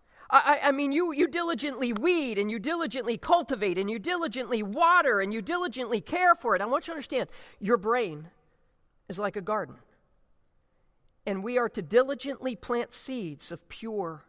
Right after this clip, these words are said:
thoughts. A-, and, and our brain is like a garden. We are to weed this brain of corrupt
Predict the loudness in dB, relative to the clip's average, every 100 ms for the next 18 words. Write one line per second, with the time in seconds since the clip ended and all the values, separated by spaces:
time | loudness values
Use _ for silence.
0 | _ _ -6 -6 -6 -18 -20 -20 _ _
1 | _ _ _ _ _ _ _ -4 0 0
2 | 0 -2 -2 6 6 6 2 2 2 2
3 | 6 6 6 2 4 6 4 0 0 4
4 | 4 2 -2 -2 6 6 6 4 2 2
5 | -2 6 8 8